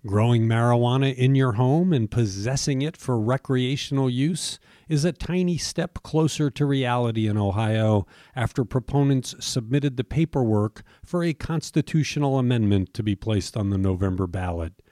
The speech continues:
People could possess up to an ounce of marijuana or grow up to six plants at home, but they still could not drive under the influence. Marijuana would be taxed, with half the money going into the local government fund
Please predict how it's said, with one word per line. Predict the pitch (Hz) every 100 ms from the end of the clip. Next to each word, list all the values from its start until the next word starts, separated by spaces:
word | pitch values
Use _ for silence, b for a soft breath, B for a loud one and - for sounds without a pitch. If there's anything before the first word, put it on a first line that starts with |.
| b b b b
People | - 175 180 -
could | - 170 -
possess | 139 110 107 147 -
up | 143 -
to | 147
an | 143 139
ounce | 143 170 -
of | 113
marijuana | 101 95 92 87 87 87 113 - b b b
or | 160 151
grow | 120 156 175 151
up | 165 -
to | 131 131
six | - 190 175 -
plants | - 185 147 104 139
at | 117
home, | 113 165 101 87 90 - b b
but | - 147
they | 160
still | - - 190
could | 135 135
not | 127 131 127
drive | 110 117 127 123
under | 131 131
the | 127 139
influence. | 147 143 113 98 87 80 - - b b b b 107
Marijuana | 104 101 101 120 120
would | 117 117
be | 117
taxed, | - 131 135 135 - - - _ _
with | 127 131
half | - 156 - -
the | 131
money | 117 117
going | 110 117 117 117
into | 123 127 139
the | 117
local | 117 143 165 156
government | 120 139 123 104 98
fund | - 120 101 98 98